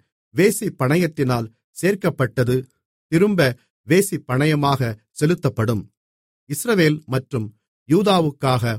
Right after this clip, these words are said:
புலம்புதல். இதனால் நான் புலம்பி அலறுவேன். பறிகொடுத்தவனாகவும் நிர்வாணமாகவும் நடப்பேன். நான் நரிகளைப்போல ஊளையிட்டு, ஆந்தைகளைப்போல அலறுவேன். அதின் காயம்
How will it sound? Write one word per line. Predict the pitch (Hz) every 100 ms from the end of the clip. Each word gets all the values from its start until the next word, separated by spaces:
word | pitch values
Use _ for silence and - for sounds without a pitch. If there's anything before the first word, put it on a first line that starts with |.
| -
புலம்புதல். | 139 151 135 104 78 _ _ _ _ _ _ _
இதனால் | 156 170 185 247 214
நான் | 156 139
புலம்பி | 160 170 190 151 151
அலறுவேன். | - 120 139 143 156 185 - _ _ _ _
பறிகொடுத்தவனாகவும் | 151 202 180 170 - 135 123 123 127 147 156 156 _ _ _ -
நிர்வாணமாகவும் | 131 175 226 208 156 139 127 131 170
நடப்பேன். | 117 139 131 143 147 156 _ _ -
நான் | 135 131 120 _ 117
நரிகளைப்போல | 147 202 190 175 135 - 143 151 117 107 _ -
ஊளையிட்டு, | 139 185 127 117 - 131 139 - _ _ -
ஆந்தைகளைப்போல | 139 202 226 220 180 151 131 139 143 127 110 _
அலறுவேன். | 104 131 156 139 147 160 - _ -
அதின் | 123 127 113
காயம் | - 156 202 151